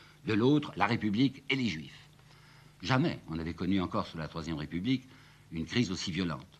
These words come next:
D'autre part, il va se trouver que le colonel Henry, qui a succédé à Picard à la tête du S R, est obligé d'avouer que l'unique pièce qui semblait condamner Dreyfus dans le, dans le dossier est une pièce dont il est lui-même l'auteur. C'est un faux.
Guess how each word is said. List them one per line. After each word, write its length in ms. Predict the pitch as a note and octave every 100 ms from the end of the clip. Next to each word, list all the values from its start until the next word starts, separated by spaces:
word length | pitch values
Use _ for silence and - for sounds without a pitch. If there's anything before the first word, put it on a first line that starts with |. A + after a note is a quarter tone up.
| - _ - - -
D'autre 180 | F#2 F#2+
part, 200 | G#2+ B2+
il 80 | G2+
va 80 | E2
se 80 |
trouver 340 | - F#2+ G2 A2+
que 260 | - E2+ C#2 - - _ _ - - - - - - - -
le 60 |
colonel 340 | - G2 G2 G2
Henry, 340 | A#2+ G2 E2+ - - - - -
qui 60 | D2+
a 40 |
succédé 520 | - C2+ - F#2+ F2 D2+
à 60 |
Picard 560 | - F2+ - D#2 D2 - - _ _ _ _ _ -
à 80 | D2+
la 120 | D#2+
tête 240 | - F#2 C#2+
du 200 | D#2+ D#2+
S 200 | - -
R, 200 | B2+ C#3
est 140 | - -
obligé 280 | G2+ E2+ D#2
d'avouer 440 | - C2 - G#3+ - - - - -
que 100 | G2+
l'unique 420 | C#3 F#3 D3+ -
pièce 500 | - A2+ - - -
qui 100 | -
semblait 460 | - - E3+ D3 A#2
condamner 360 | F#2+ E2 E2 F2
Dreyfus 300 | F2+ - E2
dans 120 | D#2+
le, 60 | D2+ -
dans 180 | D#2+ D#2
le 60 |
dossier 420 | D2 D#2 - A#2+ C3+ - - -
est 100 | D#2
une 140 | F2
pièce 240 | - A2+ F2+
dont 100 | E2
il 200 | E2+ F2
est 40 |
lui-même 320 | D#2+ F2 G2
l'auteur. 380 | E2+ D2+ C#2 B1 -
C'est 220 | - -
un 100 | D3+
faux. 260 | - -